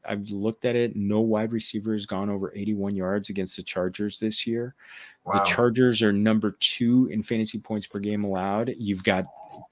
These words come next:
Speaker 1: Baker Mayfield, who's a little bit injury and compromised.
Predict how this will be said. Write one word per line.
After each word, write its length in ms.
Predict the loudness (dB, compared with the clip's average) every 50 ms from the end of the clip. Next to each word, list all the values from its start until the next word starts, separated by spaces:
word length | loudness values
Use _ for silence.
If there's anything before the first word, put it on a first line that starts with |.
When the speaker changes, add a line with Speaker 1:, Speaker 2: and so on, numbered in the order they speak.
| 0 4
Speaker 1:
Baker 280 | 4 4 6 6 4
Mayfield, 520 | 6 6 6 6 4 6 6 6 6 6 4
who's 240 | 0 0 0 2
a 60 | 2 2
little 160 | 4 4 4
bit 160 | 4 4 4
injury 480 | 6 4 4 4 4 4 6 6 4 4
and 120 | 2 0
compromised. 920 | 0 0 -2 -2 -2 -2 -2 0 2 2 2 2 2 2 0 -2 -4 -10